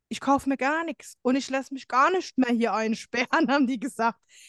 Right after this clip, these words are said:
„Ich bin lang genug eingesperrt worden und ich fahr nicht nach Bulgarien an den Goldstrand.“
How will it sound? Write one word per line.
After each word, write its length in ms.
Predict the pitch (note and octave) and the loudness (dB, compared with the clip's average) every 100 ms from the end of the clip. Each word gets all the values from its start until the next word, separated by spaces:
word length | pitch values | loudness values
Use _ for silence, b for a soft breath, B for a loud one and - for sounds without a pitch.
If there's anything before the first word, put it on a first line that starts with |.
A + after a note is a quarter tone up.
| B C#4+ | B -8
„Ich 180 | C#4 | -8
bin 140 | - C4 | -4 0
lang 220 | C4+ C#4+ | 2 2
genug 360 | D4 C#4+ A#4+ - | 2 4 4 2
eingesperrt 680 | A#3+ A#3 A#3+ - A3+ A3 F#3 | -2 -2 -4 -6 -6 -6 -4
worden 300 | G#3 G#3 G#3 | -4 -2 -2
und 120 | A3+ | 0
ich 120 | B3 | -2
fahr 240 | - C#4+ F#4+ | 2 4 4
nicht 140 | G#4+ | 4
nach 180 | E4 B3+ | 2 0
Bulgarien 680 | - A#3+ A#3 A#3 A3+ G#3+ A3 | -2 -4 0 0 0 0 -4
an 160 | G#3+ A3+ | -4 -6
den 80 | |
Goldstrand.“ 920 | - A3 - C4 - - G#3 G#3+ G#3 | -4 -6 -6 -10 -10 -8 0 0 0